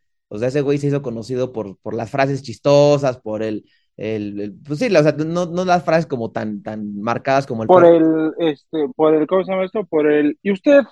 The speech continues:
Speaker 2: bebe, doctor?" <laughs>
Speaker 1: Ajá, sí, o sea, los, los chistes y la forma como más ligera de narrar, pero no creo que se haya hecho conocido a partir del hate. O sea, no creo que a partir de eso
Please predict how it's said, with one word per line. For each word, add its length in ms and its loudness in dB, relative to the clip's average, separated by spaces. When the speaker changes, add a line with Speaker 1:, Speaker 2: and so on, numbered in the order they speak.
Speaker 2:
bebe, 420 4
doctor?" 360 -2
<laughs> 260 -4
Speaker 1:
Ajá, 280 4
sí, 180 6
o 100 4
sea, 140 2
los, 160 0
los 160 -2
chistes 520 0
y 60 -4
la 100 -2
forma 340 -4
como 180 -2
más 200 -2
ligera 340 2
de 100 0
narrar, 400 -2
pero 200 4
no 200 2
creo 180 0
que 120 0
se 120 -2
haya 160 0
hecho 220 -4
conocido 420 -2
a 80 -2
partir 380 -6
del 220 -6
hate. 280 -4
O 60 -16
sea, 100 -6
no 100 -6
creo 140 -6
que 60 -4
a 80 -2
partir 360 -6
de 100 -2
eso 360 -8